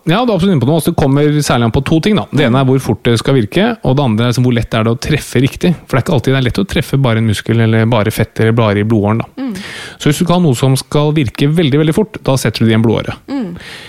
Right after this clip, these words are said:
Speaker 1: Eh, det nest raskeste, det er å sette det i muskel. Da tar kroppen det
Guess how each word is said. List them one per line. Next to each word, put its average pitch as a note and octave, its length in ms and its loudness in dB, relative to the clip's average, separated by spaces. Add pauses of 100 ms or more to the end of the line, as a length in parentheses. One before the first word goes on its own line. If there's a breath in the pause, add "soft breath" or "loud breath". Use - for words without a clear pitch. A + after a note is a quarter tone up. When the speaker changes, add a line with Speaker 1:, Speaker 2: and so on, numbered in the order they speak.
(220 loud breath)
Speaker 1:
Eh, B2 580 2
det C#3 120 0
nest B2 340 0
raskeste, B2 520 -2
det B2+ 120 0
er B2+ 80 0
å A#2+ 120 2
sette B2+ 140 -2
det A2+ 100 2
i A2 80 2
muskel. C4 320 -2
Da B2+ 160 0
tar A2+ 240 0
kroppen A2+ 300 -2
det - 20 2